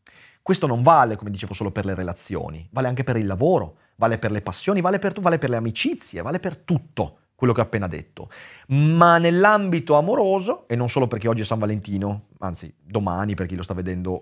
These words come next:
<laughs> in differita, quindi che bel marketing Ridufer, non soltanto per l'amore, ma nell'amore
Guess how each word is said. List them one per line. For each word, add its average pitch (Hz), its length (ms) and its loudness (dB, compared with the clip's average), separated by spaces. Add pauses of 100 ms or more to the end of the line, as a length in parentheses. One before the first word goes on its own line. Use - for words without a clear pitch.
(160)
<laughs> - 180 -16
in 135 100 0
differita, 104 560 -2
quindi 90 300 -8
che - 120 -4
bel 101 200 -2
marketing 98 520 -6
Ridufer, 151 480 2 (320)
non 240 240 4
soltanto 160 560 0
per 104 140 -4
l'amore, 90 720 -4
ma 123 160 0
nell'amore 196 960 4